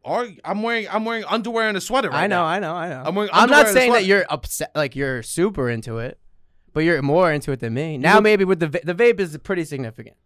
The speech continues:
Speaker 1: It's very
Speaker 2: I would say
Speaker 1: significant.
Speaker 2: one vape equals pants plus shoes.
Speaker 1: The kid wore Heelys.
Speaker 2: <laughs> No,
Speaker 1: Uh,
Speaker 2: I
Speaker 1: he,
Speaker 2: didn't.
Speaker 1: he
Speaker 2: So
Speaker 1: was wearing
Speaker 2: Heelys
Speaker 1: Heelys,
Speaker 2: cool?
Speaker 1: baggy pants, and chains.
Speaker 2: Are Heelys cool?
Speaker 1: W-, with a ripped crop top.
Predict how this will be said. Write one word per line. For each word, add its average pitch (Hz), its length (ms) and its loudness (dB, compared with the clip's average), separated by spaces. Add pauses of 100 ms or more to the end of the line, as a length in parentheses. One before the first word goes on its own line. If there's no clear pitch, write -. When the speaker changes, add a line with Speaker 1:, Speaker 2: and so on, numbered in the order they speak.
(200)
Speaker 1:
It's 131 140 -18
very 143 400 4
Speaker 2:
I 170 120 4
would 214 100 2
say 247 80 0
Speaker 1:
significant. 208 120 2
Speaker 2:
one 202 180 2
vape 175 220 -4
equals 156 300 -6
pants 151 320 0
plus 135 240 -8
shoes. 131 500 -6
Speaker 1:
The 170 80 -6
kid 240 180 -2
wore 196 200 2
Heelys. 220 640 -4
Speaker 2:
<laughs> 156 80 -8
No, 180 160 6
Speaker 1:
Uh, - 100 10
Speaker 2:
I - 80 10
Speaker 1:
he, 226 100 8
Speaker 2:
didn't. 208 260 4
Speaker 1:
he 220 260 -6
Speaker 2:
So 220 140 2
Speaker 1:
was 214 80 4
wearing 247 320 10
Speaker 2:
Heelys 277 100 6
Speaker 1:
Heelys, 294 100 2 (340)
Speaker 2:
cool? 247 160 -6
Speaker 1:
baggy 226 360 6
pants, 247 380 4
and 185 100 -6
chains. 220 480 -2
Speaker 2:
Are 175 140 4
Heelys 185 400 2
cool? 175 300 -6
Speaker 1:
W-, 180 260 0
with 208 160 4
a 208 80 2
ripped 233 320 0
crop 240 320 0
top. 147 380 2